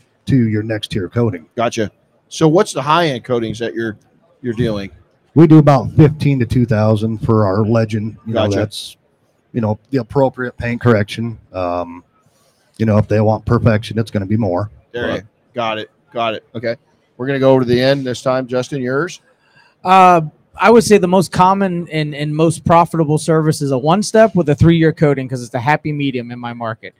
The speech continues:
Speaker 3: It, it allows
Speaker 2: It's that sweet
Speaker 3: basically
Speaker 2: spot.
Speaker 3: it's that sweet spot. It keeps them right in that range that's affordable and, and, and, and budget friendly, but it also allows them to manipulate whether they wanna go up or down, because once we get to that point where they wanna be where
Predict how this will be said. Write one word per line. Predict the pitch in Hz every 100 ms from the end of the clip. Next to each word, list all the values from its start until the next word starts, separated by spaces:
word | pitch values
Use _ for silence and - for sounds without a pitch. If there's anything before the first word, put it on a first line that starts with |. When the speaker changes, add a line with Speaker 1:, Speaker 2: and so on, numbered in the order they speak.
| _ _ _
Speaker 3:
It, | 131 120
it | 139
allows | 143 160 185 185
Speaker 2:
It's | 156
that | 185 190 175
sweet | 180
Speaker 3:
basically | 170
Speaker 2:
spot. | 147 107 95 -
Speaker 3:
it's | 175
that | 196 170
sweet | - 214 -
spot. | - 131
It | 131
keeps | - 214 -
them | 208 180
right | 175 208
in | 202
that | 185 160
range | 170 190 180
that's | 156 156
affordable | 127 165 202 214 233 165
and, | 160
and, | 147
and, | 143 143 143
and | 139 135
budget | 156 170 -
friendly, | 208 208 240 254 - _ _ -
but | 214
it | 220
also | 220 240 247
allows | 202 190 202 185
them | 202
to | 175
manipulate | 165 175 196 202 170 160
whether | 160 156
they | 156
wanna | 160 160 147
go | 156
up | 147 170 165
or |
down, | 151 156 170
because | 143 143 139
once | 190 202
we | 214
get | 208
to | 202
that | 175
point | 196 185
where | 165
they | 156
wanna | 156 160 143
be | 160 156
where | 151 143